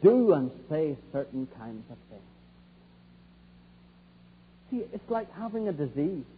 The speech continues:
like measles. And the old spots are coming out there. And you're saying, "I must get rid of those spots." Okay, try the old white paint. And it breaks and cracks,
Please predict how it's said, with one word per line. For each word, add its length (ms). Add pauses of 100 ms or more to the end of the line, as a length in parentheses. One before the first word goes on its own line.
(920)
like 240
measles. 380 (640)
And 160
the 80
old 220 (160)
spots 340 (100)
are 140
coming 340
out 280
there. 180 (540)
And 120
you're 260
saying, 200
"I 120
must 360
get 120
rid 120
of 60
those 320
spots." 360 (440)
Okay, 560
try 280
the 100
old 220
white 300
paint. 260 (760)
And 420 (500)
it 300
breaks 400
and 160
cracks, 360